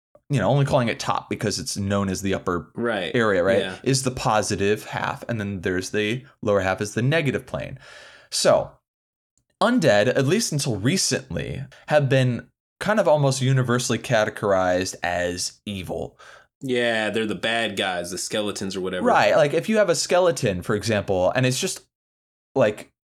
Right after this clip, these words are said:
Speaker 1: around and it has no master, it will generally attack things that are alive, right?
Speaker 2: Mm-hmm.
Speaker 1: And
Speaker 2: Yeah.
Speaker 1: how do, how do you explain this behavior, right? So this, it's known as an evil thing. And basically, if a paladin tries a divine sense, it'll be like, "Ah,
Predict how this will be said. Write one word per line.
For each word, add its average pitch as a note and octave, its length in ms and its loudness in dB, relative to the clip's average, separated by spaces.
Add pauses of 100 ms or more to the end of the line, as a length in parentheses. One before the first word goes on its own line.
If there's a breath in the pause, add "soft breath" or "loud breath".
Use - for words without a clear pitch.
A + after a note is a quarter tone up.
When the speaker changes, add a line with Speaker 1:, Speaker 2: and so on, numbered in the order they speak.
Speaker 1:
around A#2 640 2
and G#2+ 160 2
it A2+ 80 0
has A#2+ 260 2
no G#2+ 140 0
master, C#3+ 640 0 (340 loud breath)
it F#3 140 2
will A3 120 2
generally D#3 580 2
attack B2 540 0
things A#2 360 0
that G#2+ 160 4
are F#2+ 100 6
alive, F2 640 0
right? A2+ 340 2 (480 loud breath)
Speaker 2:
Mm-hmm. D#3 300 -4 (160)
Speaker 1:
And E3 300 4
Speaker 2:
Yeah. F2+ 120 -2
Speaker 1:
how G#3 160 2
do, A#3+ 120 0 (100)
how G3 160 2
do D#4 60 2
you D#4+ 60 0
explain F#3+ 380 -2
this E3 140 -4
behavior, G#2 500 -6
right? A2 220 0
So C#3 140 0
this, C#3 400 -2
it's D#3+ 440 -2
known F#3 360 0
as C#3+ 140 0
an C#3 100 2
evil B2 300 0
thing. D#2 220 -2
And - 80 0
basically, D#3+ 280 0
if A#2+ 60 0
a G2+ 40 -2
paladin G3+ 460 0
tries D3 280 0
a C3 60 0
divine B2+ 380 2
sense, A2 380 -2
it'll B2 140 0
be A2+ 120 2
like, G#2 200 0
"Ah, C3+ 320 0